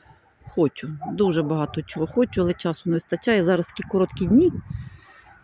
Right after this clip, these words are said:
що вже чотири години, вже все. Треба заходити в хату. Хочу обрізати шовковицю, буду стригти її, буду показувати, як я її обрізаю, яким чином. Залишу кілька гілочок таких самих довгих, залишу, щоб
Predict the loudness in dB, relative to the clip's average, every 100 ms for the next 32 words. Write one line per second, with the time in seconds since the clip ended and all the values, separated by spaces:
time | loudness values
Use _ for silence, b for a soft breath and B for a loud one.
0 | -10 -2 2 2 0 0 4 4 4 6
1 | 6 6 4 -2 -2 -4 -4 -12 -20 _
2 | _ _ _ _ _ _ _ -20 -6 -2
3 | 0 0 -2 -4 -6 -4 -6 -4 -4 -4
4 | -6 -12 -12 _ -20 _ B B B B
5 | _ -6 -2 -2 0 0 -2 -4 -6 -6
6 | 0 0 0 -4 -4 -4 -2 -4 -4 -6
7 | -6 -6 -4 -4 -4 -8 -6 -6 -4 -6
8 | -8 -8 -4 -4 -2 -2 -4 -2 -2 0
9 | -2 -4 -8 -6 -2 0 2 0 -6 -10
10 | -10 B B B B B B B B B
11 | B _ 0 4 4 2 0 0 -2 0
12 | 0 2 2 2 -2 -2 -4 -4 -6 0
13 | 2 2 2 2 2 2 0 0 2 2
14 | 2 -2 0 -2